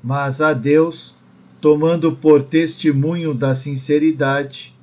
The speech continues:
com que aqui nos externamos, deixamos aos nobres pesquisadores da revelação o labor sagrado de obterem a confirmação lógica e insofismável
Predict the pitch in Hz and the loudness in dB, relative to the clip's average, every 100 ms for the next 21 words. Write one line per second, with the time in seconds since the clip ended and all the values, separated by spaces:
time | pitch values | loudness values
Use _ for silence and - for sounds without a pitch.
0 | _ _ _ _ _ _ _ _ 151 165 | _ _ _ _ _ _ _ _ 2 4
1 | 170 147 151 143 135 131 147 165 160 143 | 2 -2 0 2 2 -2 -4 -4 -4 -2
2 | 135 131 - - 160 147 - - 135 110 | -2 -4 -8 -2 0 0 -4 -6 -4 -4
3 | 117 143 165 180 180 - - _ _ _ | -2 -2 -2 -4 -6 -8 -16 _ _ _
4 | _ _ _ _ _ _ 107 143 135 131 | _ _ _ _ _ _ 0 2 2 0
5 | 147 151 165 165 160 135 139 135 - 143 | 0 2 0 -2 -4 -2 0 -2 -2 -2
6 | 160 156 151 151 - 147 135 - 143 131 | -2 -2 0 -2 -2 -2 -2 -2 -2 0
7 | 135 117 160 151 131 - 139 135 143 143 | -2 0 0 0 -2 -2 -2 0 0 0
8 | 147 147 139 - 127 131 127 - _ _ | 0 -2 -4 -6 -6 -6 -8 -16 _ _
9 | _ _ 143 151 156 127 156 190 185 - | _ _ 0 2 2 0 -2 -2 -4 -4
10 | 180 151 143 151 143 143 127 147 117 131 | -4 -2 0 0 0 -2 0 0 0 -2
11 | 131 147 147 139 135 131 156 165 160 156 | -2 -2 0 -2 -4 -6 -4 -4 -2 -2
12 | 151 147 131 - 160 165 139 135 131 131 | 0 -4 -4 -4 -6 -2 0 0 0 -4
13 | 131 139 135 131 _ _ _ _ 151 156 | -4 -4 -4 -6 _ _ _ _ 0 0
14 | 160 - 180 185 - 165 135 143 127 135 | 0 -2 0 0 -2 -4 -2 -2 -2 -4
15 | 156 170 151 170 165 | -2 -4 -6 -6 -6